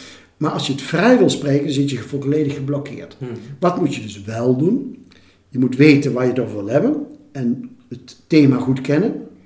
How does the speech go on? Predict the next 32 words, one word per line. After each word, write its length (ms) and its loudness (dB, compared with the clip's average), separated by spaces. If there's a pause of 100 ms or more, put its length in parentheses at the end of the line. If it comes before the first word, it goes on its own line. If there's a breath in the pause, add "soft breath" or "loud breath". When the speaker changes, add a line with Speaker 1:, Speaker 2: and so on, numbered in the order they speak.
(360 soft breath)
Speaker 1:
Ik 180 -16
zou 200 -2
niemand 280 4
aanraden 480 -6
over 160 -8
thema's 360 4
te 60 -10
spreken 380 0
waar 140 -6
je 60 -6
geen 220 0
verstand 340 -4
van 100 -2
hebt. 180 -4
Dat 180 -14
heel 260 0
veel 120 -8
voorkomt 440 0
in 80 -2
de 80 -2
wereld, 320 0
helaas. 460 -8 (720 loud breath)
Dus 180 -8
dat, 300 -8
dat 180 -2
is 80 -6
al 120 -6
de 100 -4
eerste, 460 -6
de 80 -8
eerste 320 0
tip. 280 2